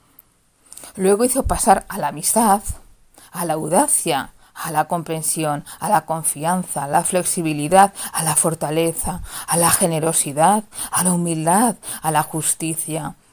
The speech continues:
a la laboriosidad, a la lealtad, a la obediencia, al optimismo, al orden, a la paciencia, a la perseverancia, a la prudencia,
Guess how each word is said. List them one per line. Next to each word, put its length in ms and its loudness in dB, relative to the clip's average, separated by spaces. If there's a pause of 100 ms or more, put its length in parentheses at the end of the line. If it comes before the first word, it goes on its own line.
a 100 -10
la 140 -6
laboriosidad, 1000 0 (300)
a 140 2
la 120 4
lealtad, 680 2 (460)
a 140 -8
la 120 0
obediencia, 840 -4 (200)
al 180 -2
optimismo, 800 -2 (260)
al 220 0
orden, 520 2 (120)
a 80 -6
la 180 2
paciencia, 720 -2
a 40 0
la 160 4
perseverancia, 1000 -2 (200)
a 100 0
la 140 4
prudencia, 800 -4